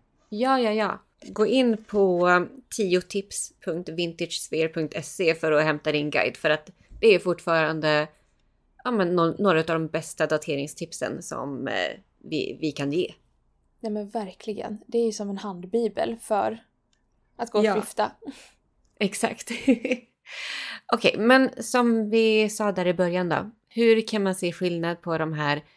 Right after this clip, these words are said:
Speaker 1: nyproduktionen, de nyproducerade plaggen idag som kopierar stilen från tidigt noll noll-tal?
Speaker 2: Alltså jag har ju,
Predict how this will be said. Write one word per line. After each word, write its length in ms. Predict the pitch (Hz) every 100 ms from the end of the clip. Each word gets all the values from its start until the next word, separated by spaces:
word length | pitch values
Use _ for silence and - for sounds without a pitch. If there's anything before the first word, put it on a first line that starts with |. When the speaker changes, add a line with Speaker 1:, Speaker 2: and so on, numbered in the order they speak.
| _ _ _ _ - 180 214 202
Speaker 1:
nyproduktionen, 1120 | 202 202 202 196 220 202 202 196 196 196 202 -
de 260 | 196 190 -
nyproducerade 760 | - 202 196 202 185 185 185 190
plaggen 440 | - 170 160 170
idag 600 | 160 165 190 180 180 180 190 _ _ -
som 380 | - 185 170
kopierar 840 | 170 180 - 185 180 175 170 170 170
stilen 720 | - - 175 156 156 151 160
från 360 | - 151 147
tidigt 380 | 147 160 147 147
noll 200 | 165 147
noll-tal? 520 | 135 139 180 185 196 208 _ _ _ _
Speaker 2:
Alltså 220 | 269 269
jag 300 | 285 320 339
har 240 | 311 240 220
ju, 200 | 220